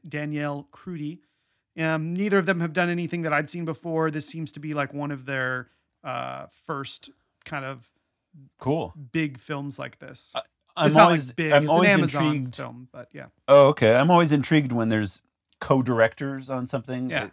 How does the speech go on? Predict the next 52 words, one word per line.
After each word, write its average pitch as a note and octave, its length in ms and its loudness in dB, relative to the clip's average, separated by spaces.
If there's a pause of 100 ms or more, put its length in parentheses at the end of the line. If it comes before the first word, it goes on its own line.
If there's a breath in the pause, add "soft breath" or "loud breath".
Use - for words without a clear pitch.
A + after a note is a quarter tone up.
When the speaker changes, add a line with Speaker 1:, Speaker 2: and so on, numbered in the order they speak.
Speaker 2:
It, - 0 -
it, G#2 180 -14 (180)
it, G#2+ 140 -12 (100)
it, G#2 160 -16 (140)
it's A#2 180 -18
a, A2+ 200 -12
it's G2+ 160 -12
a G#2+ 60 -8
note, A2+ 380 -2
uh, G2+ 300 -4
it's F#2+ 180 -14
a, G2 160 -8 (360)
a A2 40 -14
fact C3 340 2
about A2+ 260 6
a, F#2+ 80 0 (100)
a G#2 80 -8
thing A2 220 -10
that G2+ 80 -10
makes G#2 240 -14
me G#2 200 -10
interested G2 680 -14
in, F#2+ 220 -16
in F#2+ 180 -14
the F2+ 80 -14
project. F#2 500 -4
Speaker 1:
Yeah, - 180 -2 (360)
yeah. D#3+ 140 -10 (1400 soft breath)
Uh, G3+ 240 6
so B3 160 0
that's, C#4 260 -2
uh, C#4 240 -6
that's C4+ 240 -8
it. D#4+ 180 -12
Blow E3 140 -6
the E3+ 60 -6
Man F3 120 -6
Down. F#3+ 200 -10 (220 soft breath)
Check E3+ 140 -16
it E3 60 -20
out. F3+ 160 -18 (800)
Speaker 2:
Okay. C3 380 -4 (460)
I C3 440 4
will. B2+ 280 -2
Blow A2+ 220 -4
the B2+ 80 -10
Man B2+ 260 -6
Down. F2+ 300 -8 (400)
I'll F#2+ 140 -4
check F#2 180 -10
it E2 80 -14
out. E2+ 80 -18